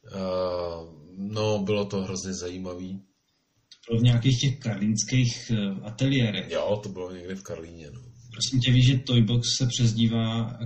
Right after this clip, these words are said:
Speaker 2: Královna českého komiksu?
Speaker 1: Je mi to jedno. Tomáš Garrigue Masaryk je tatíček.
Speaker 2: Já jenom, já jsem totiž teďka někde ze zvoní četl, někde na internetu, že prostě dělá nějakou, eh, street,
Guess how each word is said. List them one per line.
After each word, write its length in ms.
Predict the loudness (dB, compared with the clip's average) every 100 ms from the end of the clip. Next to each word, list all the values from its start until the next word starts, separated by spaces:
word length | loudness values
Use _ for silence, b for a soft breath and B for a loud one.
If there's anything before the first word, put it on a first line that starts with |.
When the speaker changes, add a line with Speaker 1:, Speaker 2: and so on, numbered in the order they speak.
| -8
Speaker 2:
Královna 480 | -4 -4 -2 -2 -2
českého 360 | -2 0 0
komiksu? 680 | 0 -2 -2 -4 -4 -4 -6 -14 b b b b -20 -16
Speaker 1:
Je 60 | -12
mi 120 | -12
to 140 | -10 -12
jedno. 840 | -12 -12 -12 -10 -10 -12 -16 -20 -20 _ _ _ _ _ _ _ _ _ _
Tomáš 300 | -6 -2 -2
Garrigue 340 | 0 0 0 -2
Masaryk 400 | -4 -2 -2 -2
je 80 | -4
tatíček. 800 | -4 -4 -8 -8 -10 -12 -18 -20 _ _ _ _ _ _ _ b b -12
Speaker 2:
Já 320 | -6 -4 -4 2
jenom, 440 | 4 4 2 -2 -6 -16 _ _ _ -4
já 100 | -2
jsem 220 | 0 0 0
totiž 360 | 0 0 0 -2 -2
teďka 260 | -2 0
někde 280 | 2 2 4
ze 120 | 4
zvoní 340 | 4 4 4 2
četl, 640 | 0 2 0 0 -2 -2
někde 340 | 0 0 2 0
na 260 | -2 -2 0
internetu, 540 | 0 0 0 0 2
že 140 | 2
prostě 360 | 2 -2 -4 -2
dělá 260 | 0 0 0
nějakou, 680 | -2 -4 0 2 2 0 -4
eh, 120 | -8
street, 360 | -6 0 0